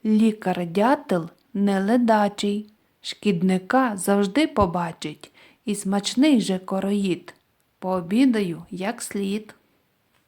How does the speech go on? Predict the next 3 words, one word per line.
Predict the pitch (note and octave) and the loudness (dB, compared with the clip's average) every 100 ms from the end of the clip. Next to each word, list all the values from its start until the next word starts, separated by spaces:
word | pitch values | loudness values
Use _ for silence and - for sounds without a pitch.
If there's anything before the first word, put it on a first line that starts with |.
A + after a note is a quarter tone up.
| _ _ _ _ _ _ _ _ _ _ _ _ _ _ _ _ _ | _ _ _ _ _ _ _ _ _ _ _ _ _ _ _ _ _
Д. | F#3 E3+ G3+ F3+ - - - _ _ - - - - - - _ - - _ _ _ _ _ _ _ _ _ _ _ _ _ _ _ _ _ _ _ _ _ _ _ _ _ - | -12 -6 -6 -6 -14 -20 -20 _ _ -20 -20 -20 -20 -20 -20 _ -20 -20 _ _ _ _ _ _ _ _ _ _ _ _ _ _ _ _ _ _ _ _ _ _ _ _ _ -10
Е. | G#3 A3 G#3+ _ _ _ _ _ _ _ _ _ _ _ | -6 -6 -10 _ _ _ _ _ _ _ _ _ _ _
Страус | - - C#3 F3+ A3+ A#3 | -18 -10 -6 -6 -8 -12